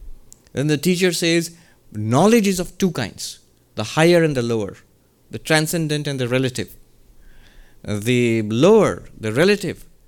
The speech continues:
is everything that we know, all kinds of, uh, sciences and humanities and arts, whatever we know in this world, whatever is taught in the university, all of it, even conventional religion,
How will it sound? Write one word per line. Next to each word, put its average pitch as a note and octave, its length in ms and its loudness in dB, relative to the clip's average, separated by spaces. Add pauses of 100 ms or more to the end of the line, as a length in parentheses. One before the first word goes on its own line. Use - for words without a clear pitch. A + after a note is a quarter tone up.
(240)
is A3 240 4
everything C4 480 2
that C4 160 2
we A#3 100 0
know, C#3 240 -2 (120)
all A#3 420 6
kinds G#3+ 480 -2
of, G3+ 260 -4
uh, F#3 180 0 (120)
sciences F#3+ 800 -2
and D#3 160 -2
humanities F#3+ 600 -2
and E3 180 -2
arts, G3+ 340 -2
whatever A3+ 640 0
we A#3 100 -2
know G#3+ 240 0
in G#3 120 -2
this F3 180 -4
world, F#3+ 320 0 (240)
whatever G#3 340 -2
is G3 120 -2
taught F#3 260 -2
in F#3 80 -4
the F3+ 80 -2
university, F#3 640 -2 (100)
all A#3 240 4
of - 140 -2
it, - 120 -8 (300)
even C#4 240 2
conventional G#3+ 580 -2
religion, F#3 440 -2